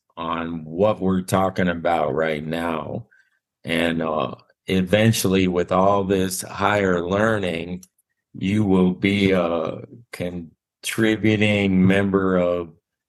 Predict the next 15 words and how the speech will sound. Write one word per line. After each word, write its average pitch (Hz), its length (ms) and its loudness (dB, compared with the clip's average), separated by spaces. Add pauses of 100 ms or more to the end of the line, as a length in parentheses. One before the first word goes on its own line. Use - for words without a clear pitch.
(180)
society 95 1000 -2
in, 92 220 2 (160)
in 98 240 0
a 92 160 0
career 95 880 2
that, 92 520 2
uh, 85 240 -4
probably 92 880 0
will 92 480 2
defy 98 640 0
description. 92 960 -2 (960)
What's 98 360 0
your 104 200 -2
thoughts 80 440 0
on 80 480 -4